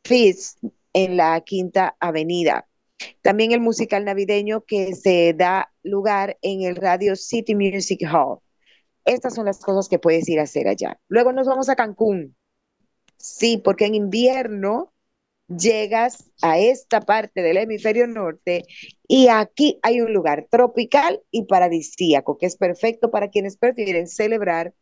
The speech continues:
las fiestas en un ambiente bajo sol, así, co-, picante, caribe.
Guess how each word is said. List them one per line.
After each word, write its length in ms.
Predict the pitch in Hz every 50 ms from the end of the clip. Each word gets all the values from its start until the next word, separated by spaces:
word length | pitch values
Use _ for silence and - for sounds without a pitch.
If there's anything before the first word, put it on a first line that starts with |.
| _ - - - - - - _ _
las 260 | - 185 214 226 226
fiestas 720 | _ 214 202 190 180 175 180 185 - - 185 185 180 - _
en 180 | - 208 208 208
un 120 | 214 220
ambiente 640 | 226 214 214 202 185 180 170 175 170 _ 165 147 -
bajo 480 | - 151 160 180 180 170 170 170 165 165
sol, 560 | 160 - - - - 214 208 202 190 180 170 156
así, 600 | 156 151 - - - - 214 214 196 170 156 -
co-, 100 | - 165
picante, 720 | - - 147 _ _ - 214 165 165 170 156 - - -
caribe. 600 | _ - 160 135 147 190 220 226 185 127 - -